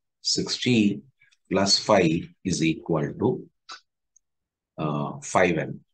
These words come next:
मतलब सिक्सटी फ़ाइव is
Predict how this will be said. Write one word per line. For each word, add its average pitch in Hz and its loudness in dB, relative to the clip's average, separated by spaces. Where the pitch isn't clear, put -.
मतलब 101 -2
सिक्सटी 107 -2
फ़ाइव 87 -2
is 78 -8